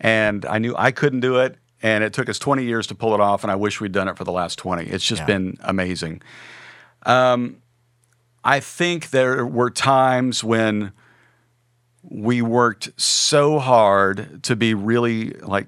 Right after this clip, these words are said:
Speaker 1: creative, or, you know, we did a musical one
Speaker 2: Yeah.
Speaker 1: time in the coffee house.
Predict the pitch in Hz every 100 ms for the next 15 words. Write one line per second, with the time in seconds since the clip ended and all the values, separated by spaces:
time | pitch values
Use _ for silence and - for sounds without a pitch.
0 | _ - - 110 110 110 107 107 107 107
1 | 95 - 110 98 92 90 - - - _
2 | _ 104 101 98 95 98 - - _ _
3 | _ - - - - - _ _ _ 123
4 | 139 110 95 110 120 120 110 110 110 123
5 | - 104 117 110 120 107 104 101 98 110
6 | 104 113 104 101 101 101 -